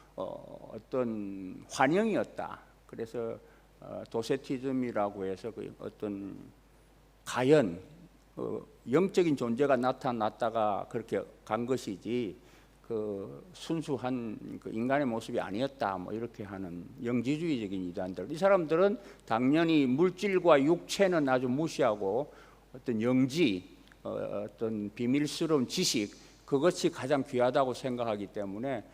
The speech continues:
육체를 아주 무시해요. 그렇기 때문에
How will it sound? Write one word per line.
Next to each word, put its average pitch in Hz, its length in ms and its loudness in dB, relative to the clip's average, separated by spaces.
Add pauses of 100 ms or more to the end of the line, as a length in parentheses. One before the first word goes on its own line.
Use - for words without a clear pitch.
(200)
육체를 175 320 4
아주 - 400 -2
무시해요. 131 680 -2 (540)
그렇기 156 200 -4
때문에 143 680 2